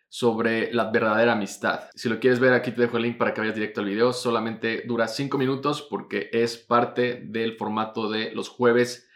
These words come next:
de estoicismo. Son cinco minutos para practicar y aprender más de esta filosofía, por si no tienes tiempo para ver un video de más de diez, quince minutos. Esos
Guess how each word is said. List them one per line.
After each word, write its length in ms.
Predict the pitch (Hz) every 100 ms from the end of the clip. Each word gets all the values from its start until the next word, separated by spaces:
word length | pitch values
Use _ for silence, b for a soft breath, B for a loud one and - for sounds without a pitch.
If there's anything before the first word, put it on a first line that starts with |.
| b _
de 100 | 104
estoicismo. 680 | 101 107 104 147 151 156 165
Son 220 | 98 101
cinco 300 | - 139 143
minutos 640 | 123 131 131 147 147 - b b -
para 380 | 120 127 131 -
practicar 640 | 110 117 - 117 120 120 117
y 100 | 104
aprender 520 | 101 101 107 107 -
más 240 | 107 101
de 100 | 110
esta 180 | 104 110
filosofía, 640 | - 98 98 - 135 139 110
por 120 | -
si 140 | 104
no 80 | 101
tienes 320 | 107 107 -
tiempo 340 | 110 104 104 98
para 180 | 101
ver 100 | 101
un 160 | 104 104
video 340 | 104 104 104 B B _
de 120 | 104
más 260 | 107 110 104
de 320 | 110 104 - -
diez, 260 | 110 104
quince 240 | 117 107 104
minutos. 540 | 110 123 139 139 - b b b b _ _
Esos 600 | 123 127 131 123 - _